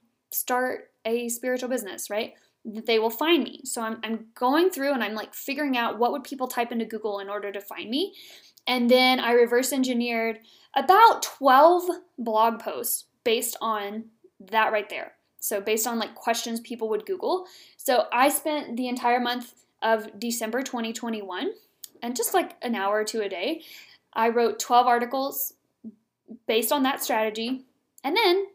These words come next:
I set it and forget it. <laughs> I didn't look or think about S E O again until April of twenty twenty-two. Okay, so we have October, December of twenty-one, and then we're skipping ahead to April of twenty-two,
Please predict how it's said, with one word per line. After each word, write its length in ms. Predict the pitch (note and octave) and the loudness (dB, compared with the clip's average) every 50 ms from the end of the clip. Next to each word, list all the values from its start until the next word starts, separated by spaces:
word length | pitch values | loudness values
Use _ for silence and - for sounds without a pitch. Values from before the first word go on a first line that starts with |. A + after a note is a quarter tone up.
| _ _ _ _ _ _ _ _ _ _ _ _ _ _ - - _ | _ _ _ _ _ _ _ _ _ _ _ _ _ _ -20 -8 _
I 80 | B3+ C4 | 0 0
set 220 | C4 - B3+ A#3 | 2 2 2 2
it 80 | A3+ - | 2 2
and 140 | A3+ A3 A3 | -2 -6 -8
forget 360 | G#3 F#3+ F#3 C3 A2 - - - | -8 -8 -6 -6 -6 -8 -10 -8
it. 200 | A#3+ C#4 - - - - _ - - - | -8 -8 -8 -8 -12 -20 _ -18 -16 -16
<laughs> 280 | - - - - _ | -16 -16 -20 -10 _
I 40 | B3 | -2
didn't 440 | A3+ C#4 D4+ E4+ E4+ D#4 A#3 A3 B3 | 4 4 6 6 6 4 4 2 4
look 280 | C4 C#4 D4+ C#4+ C#4+ - | 6 6 6 6 2 0
or 120 | - C4+ | -2 -2
think 200 | C#4+ - B3 A#3 | 0 -2 -4 -2
about 200 | A#3+ B3 A#3 - | 2 2 2 2
S 140 | A#3+ A#3 A#3 | 2 -2 0
E 100 | B3+ A#3+ | 0 0
O 60 | A3+ | 0
again 260 | A3 G#3+ G#3 G3 G#3 - | 2 0 -2 -6 -6 -8
until 500 | - A3+ A3+ A#3 A#3 A#3 G#3 G#3 G#3 - - - - - _ _ _ _ _ - | -6 -6 -6 -2 2 2 4 4 2 -2 -8 -20 -20 -20 _ _ _ _ _ 10
April 580 | D#4 F#4 G4 G4+ G4 E4 C4+ A#3 A#3 A#3 A3 - | 10 12 10 6 6 6 6 8 8 6 4 2
of 180 | B3 A#3+ A#3 A#3 | 2 0 0 0
twenty 300 | - - A#3+ A#3 A#3 A#3 | -8 -8 -6 -4 -4 -4
twenty-two. 920 | A3+ - A#3 A3 G#3+ A3 A3 - - - A4 B4 G4 - - - C4 C4 _ _ _ _ _ _ - - | -6 -6 -8 -8 -8 -8 -10 -10 -6 -2 0 0 0 0 -2 -4 -12 -16 _ _ _ _ _ _ -14 -14
Okay, 260 | A3+ A3+ G3 G3+ A#3+ | -8 -8 -6 -8 -6
so 200 | B3 - - B3 | -4 -2 -2 -2
we 80 | B3 B3 | 0 2
have 180 | A#3 G#3 G#3 - - | 0 0 0 -2 -8
October, 640 | G#3 - - - B3 C4+ D#4 F4 F4+ F4+ F#4 F4+ - _ _ _ _ _ _ _ _ _ _ _ _ _ _ A3+ | -8 -8 -8 -6 -6 -2 -2 -2 -2 -2 -4 -8 -16 _ _ _ _ _ _ _ _ _ _ _ _ _ _ -10
December 520 | A3 A#3 A#3 - F4+ D4+ B3+ G#3+ G#3 G#3 | -8 -8 -4 -2 -2 0 0 0 0 0
of 200 | - - G#3+ - | -2 -4 -6 -10
twenty-one, 600 | - A#3+ A3 B3+ D4 C4+ G#3+ G3 G3 G#3+ G#3+ - _ _ _ _ _ _ _ _ _ | -10 -8 -6 -4 -4 -4 -4 -4 -6 -8 -10 -16 _ _ _ _ _ _ _ _ _
and 140 | A3 A3 A3 | -6 -6 -6
then 140 | G#3 G3+ G3+ | -6 -8 -8
we're 60 | G#3 | -8
skipping 340 | G#3+ - A3+ G3 - A#3+ C4 | -10 -8 -10 -10 -8 -6 -6
ahead 220 | C4 C4 A#3+ A#3 - | -2 -2 -4 -2 -4
to 160 | A#3 - G3+ | -6 -6 -6
April 280 | G3+ - G#3+ A3 A#3+ | -6 -4 -4 -4 -4
of 100 | B3 A#3+ | -4 -6
twenty-two, 540 | A#3+ - C4 B3+ C4 B3+ B3 - - - - | -8 -8 -6 -4 -2 -4 -4 -4 -8 -8 -10